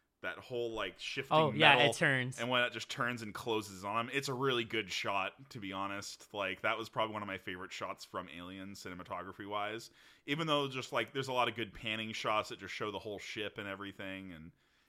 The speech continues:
Speaker 1: it's, it's, it's really good. I do not think that Alien has aged as well.
Speaker 2: No.
Speaker 1: however, but I feel like it's still a classic and it's still a fun watch.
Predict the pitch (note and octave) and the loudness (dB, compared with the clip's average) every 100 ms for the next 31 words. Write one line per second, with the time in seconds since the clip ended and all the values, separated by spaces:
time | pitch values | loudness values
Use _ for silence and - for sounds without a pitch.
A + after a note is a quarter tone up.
0 | - F#2 - - C3 - C3+ A#2 A#2+ A2+ | -14 -14 -12 -8 -8 -6 -10 -6 -4 -2
1 | F#2+ G2 F#2+ - - _ _ G2+ A2 E3 | -2 -4 -4 -10 -20 _ _ -8 -6 0
2 | A3+ G#3 - F3+ D#3+ D3 A#2+ B2 B2+ B2+ | 2 2 0 -8 -4 -4 -2 -2 -2 -4
3 | A#2+ G2 F#2 G2 A2 A#2+ A2+ A#2+ A#2 B2+ | -6 -10 -10 -10 -8 -8 -8 -2 0 -2
4 | C3+ _ _ _ - C#3 B2 A2+ C3 C3 | -4 _ _ _ -6 -2 0 0 2 2
5 | B2 C3+ C#3+ C#3 G#2+ B2 A2+ A2 A2+ A2 | 2 0 -2 -6 -2 4 4 4 2 0
6 | - B2 A#2 A2+ G#2 C3+ G#2+ - B2+ G#2 | 0 -2 2 2 2 0 -10 -6 -4 -4
7 | - G2 G2+ B2 A#2+ A#2 G#2+ - C3 A2+ | -4 -2 -2 -2 -6 -8 -8 -6 -2 -2
8 | G#2 - G2 F2+ D#2+ E2+ F#2+ - | -4 -6 -8 -8 -10 -10 -10 -12